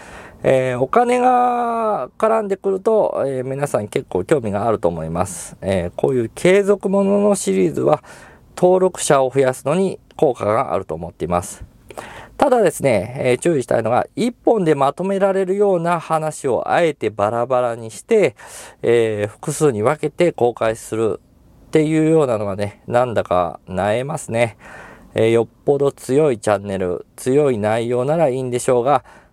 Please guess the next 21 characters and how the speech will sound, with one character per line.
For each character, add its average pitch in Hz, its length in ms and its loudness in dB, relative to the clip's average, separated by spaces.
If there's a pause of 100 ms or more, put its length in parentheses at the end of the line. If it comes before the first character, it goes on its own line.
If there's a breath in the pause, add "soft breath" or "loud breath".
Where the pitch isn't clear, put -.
(140)
大 147 220 0
し - 80 -20
た 123 100 -4
こ 139 140 -6
と 185 120 0
な 185 160 0
い 160 240 -4 (160)
内 127 300 2
容 131 220 4
を 170 300 2 (240)
も 123 180 -4
っ - 40 -10 (120)
た 139 120 2
い 139 80 0
ぶ 143 120 -2
っ 147 40 -2
て - 220 -8
し - 140 -8
ま 113 160 2
う 110 60 -8 (100)
と、 175 360 2